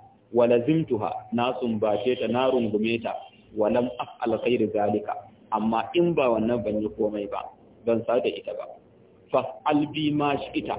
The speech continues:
na zo ni ma na kawo kaina. Ka yi duk abin da ka, ka so ka yi da ni, dan Allah ya yafe min. Manzon Allah bai ce mishi komai ba.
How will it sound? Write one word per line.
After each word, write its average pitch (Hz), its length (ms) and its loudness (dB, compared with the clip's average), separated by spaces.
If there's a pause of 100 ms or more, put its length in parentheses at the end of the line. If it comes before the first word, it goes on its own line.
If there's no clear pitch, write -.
(600)
na 151 360 2
zo 151 160 4
ni 151 160 4
ma 147 180 2
na 143 220 2
kawo 135 280 6
kaina. 104 320 0 (1120)
Ka 143 80 0
yi 175 120 8
duk 254 180 8 (160)
abin 226 240 4
da 196 80 6
ka, 196 120 6 (160)
ka 185 120 4
so 202 140 6
ka 190 120 2
yi 170 100 6
da 160 140 4
ni, 135 180 -2 (640)
dan 156 220 2
Allah 170 340 4
ya 135 180 6
yafe 123 200 0
min. 113 160 0 (1500)
Manzon 123 300 0
Allah 170 240 2
bai 117 160 0
ce 160 120 -2
mishi 123 240 -4
komai 143 340 2
ba. 131 260 2